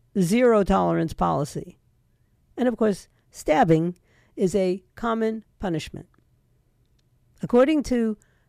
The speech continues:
an author who follow, looks and does a lot of studies about this particular prison, according to author Rusty Young, when a sex offender arrives in the prison,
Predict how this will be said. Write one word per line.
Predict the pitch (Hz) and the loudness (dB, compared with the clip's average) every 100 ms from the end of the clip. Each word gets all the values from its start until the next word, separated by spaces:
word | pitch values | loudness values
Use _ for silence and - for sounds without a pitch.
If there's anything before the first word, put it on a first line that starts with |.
| _ | _
an | 185 | -2
author | 208 220 226 190 | 0 0 0 0
who | 185 170 | 0 -2
follow, | 170 196 190 190 | -4 -4 -2 -2
looks | 190 196 190 - | -2 -2 -4 -4
and | 175 170 165 | -2 -2 0
does | 175 156 | 0 0
a | 165 | -4
lot | 160 | -4
of | 156 | -4
studies | - 226 220 156 | -2 0 0 -2
about | 160 131 143 | -4 -4 -4
this | 170 160 | -6 -6
particular | - - 165 - 151 139 - _ | -6 -4 -4 -4 -4 -6 -8 _
prison, | - 240 165 151 170 _ _ _ _ _ _ _ | 0 2 2 -4 -8 _ _ _ _ _ _ _
according | - 269 349 285 | 0 2 4 0
to | - 208 | -2 -2
author | 208 240 311 285 | 2 2 2 2
Rusty | 202 214 - 247 | 4 2 0 -4
Young, | 202 165 139 160 - _ _ _ | 0 -2 -4 -10 -16 _ _ _
when | 208 220 | 2 2
a | 196 | 0
sex | - - 277 - 330 | -4 -6 -8 -6 -8
offender | 294 262 220 208 214 185 | -6 -4 -2 -2 -4 -2
arrives | 170 180 196 233 208 | 0 2 2 0 -2
in | 233 | -2
the | 202 | -2
prison, | 214 190 160 151 | 0 0 0 -2